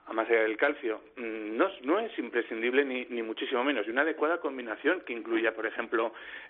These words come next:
eh, frutos secos, pasas, legumbres, eh, verduras como el brócoli, la selga, etcétera,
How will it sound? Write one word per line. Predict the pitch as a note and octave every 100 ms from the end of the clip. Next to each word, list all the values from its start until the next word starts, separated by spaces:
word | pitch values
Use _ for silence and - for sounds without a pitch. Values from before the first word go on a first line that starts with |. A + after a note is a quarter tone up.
| -
eh, | A#2 A2 G#2+
frutos | A2+ G#2
secos, | - D#3 C3+ C3 -
pasas, | C#3 C#3 C3+ B2+ -
legumbres, | A2 A2+ C#3 C3 B2+ B2+ - - - -
eh, | A#2+ A2 A2 G#2+
verduras | A2 A2 D3 D#3 C#3 -
como | A#2 G#2+
el | G2+
brócoli, | D3+ D3+ C#3+ C#3
la | A2
selga, | D3 C#3+ C3 C3+
etcétera, | - C#3 B2+ G#2+